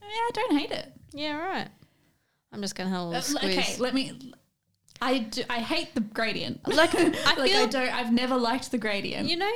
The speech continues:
Speaker 2: how when you look at something on, like, a digital screen and you're like, "Oh, what is going on? That's not working." Like,
Speaker 1: Yeah,
Speaker 2: or,
Speaker 1: okay.
Speaker 2: like, your
Speaker 1: Yeah,
Speaker 2: computer
Speaker 1: yeah.
Speaker 2: screen's glitching?
Speaker 1: Yeah, that's what
Speaker 2: That's
Speaker 1: it
Speaker 2: what I
Speaker 1: feels
Speaker 2: feel
Speaker 1: like.
Speaker 2: like it looks like for
Speaker 1: Okay.
Speaker 2: me.
Speaker 1: I, yeah.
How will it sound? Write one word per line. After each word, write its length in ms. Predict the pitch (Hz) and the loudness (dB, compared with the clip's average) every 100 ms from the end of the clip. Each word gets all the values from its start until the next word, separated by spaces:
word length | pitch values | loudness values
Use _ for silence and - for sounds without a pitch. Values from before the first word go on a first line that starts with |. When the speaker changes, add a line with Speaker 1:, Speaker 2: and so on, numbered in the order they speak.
| 453 | -2
Speaker 2:
how 140 | 427 392 | 0 0
when 120 | 339 | 2
you 100 | 254 | 2
look 260 | 240 233 226 | 2 2 2
at 100 | 226 | 0
something 540 | - 190 175 190 175 - - - - _ 208 | 0 0 0 -2 -4 -8 -14 -18 -20 _ -4
on, 160 | 214 | -2
like, 160 | 202 202 | 0 -2
a 60 | 202 | -4
digital 380 | 202 208 196 196 | -6 -6 -4 -4
screen 320 | - 202 202 | -4 -2 -2
and 60 | 196 | -2
you're 100 | 196 | 0
like, 220 | 185 - - | 0 -2 -6
"Oh, 260 | 269 269 262 | 0 4 6
what 140 | 247 247 | 6 4
is 160 | 226 - - | 0 -4 2
going 320 | 233 226 226 | 4 4 2
on? 140 | 226 | 2
That's 200 | 226 220 | 2 0
not 160 | 226 196 | -2 0
working." 420 | 208 208 285 311 | 0 0 -2 -2
Like, 180 | 240 220 | 2 2
Speaker 1:
Yeah, 160 | 202 208 | 2 2
Speaker 2:
or, 80 | |
Speaker 1:
okay. 80 | 226 | 4
Speaker 2:
like, 180 | 208 269 | 4 2
your 80 | 220 | 0
Speaker 1:
Yeah, 60 | 214 | 0
Speaker 2:
computer 220 | 226 208 | 0 0
Speaker 1:
yeah. 60 | |
Speaker 2:
screen's 320 | 214 226 220 214 | 0 0 0 -2
glitching? 440 | 220 208 262 339 - | -2 0 -2 -4 -8
Speaker 1:
Yeah, 200 | 214 202 - - | -8 -8 -10 -14
that's 200 | - - | -8 -6
what 40 | - | -2
Speaker 2:
That's 260 | 208 - | -2 -2
Speaker 1:
it 60 | - | -6
Speaker 2:
what 80 | 359 | -6
I 20 | |
Speaker 1:
feels 60 | 339 | -4
Speaker 2:
feel 120 | 339 | -2
Speaker 1:
like. 160 | 285 285 | -2 -2
Speaker 2:
like 80 | 147 | -2
it 20 | |
looks 200 | 220 - | -4 -4
like 180 | - - - | -8 -8 -6
for 60 | 208 | -2
Speaker 1:
Okay. 60 | 185 | 0
Speaker 2:
me. 300 | 165 180 - - _ _ _ - - - - _ - - | 2 0 -4 -16 _ _ _ -20 -20 -20 -20 _ -10 -4
Speaker 1:
I, 320 | 285 330 - | -2 -4 -4
yeah. 280 | 285 311 311 | -4 -2 -4